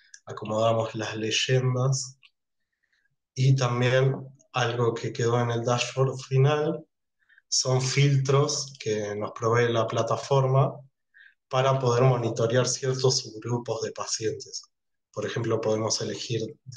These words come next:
qué edades queremos ver, el sexo, en qué zona de, de la ciudad residen, si tienen cobertura social o no los pacientes. Entonces, esto permite que,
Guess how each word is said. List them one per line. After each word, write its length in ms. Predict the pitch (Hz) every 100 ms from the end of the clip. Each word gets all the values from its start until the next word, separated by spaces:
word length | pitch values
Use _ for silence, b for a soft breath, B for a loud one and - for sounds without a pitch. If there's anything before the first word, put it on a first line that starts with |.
| -
qué 120 | -
edades 460 | 113 117 117 113 - -
queremos 400 | 107 110 110 -
ver, 240 | 123 127 123 131 - _ _ _ _ _
el 200 | 104 101
sexo, 580 | - 127 120 120 - 113
en 140 | 107
qué 140 | 104 110
zona 440 | - 113 110 104
de, 380 | 104 101 101 - -
de 140 | 131 107
la 120 | 107
ciudad 400 | - 110 113 113
residen, 840 | 113 - 131 123 123 117 113 113 - b b b _
si 240 | - -
tienen 220 | 113 110
cobertura 640 | 110 107 107 - - 113 110
social 520 | - - - 113 113
o 40 | 107
no 220 | 113 113
los 180 | 104 98
pacientes. 880 | 104 - 120 117 117 120 131 - _ B B B B
Entonces, 640 | 110 117 - 123 - - -
esto 320 | 127 - 131
permite 460 | 117 110 120 -
que, 380 | - 107 98 98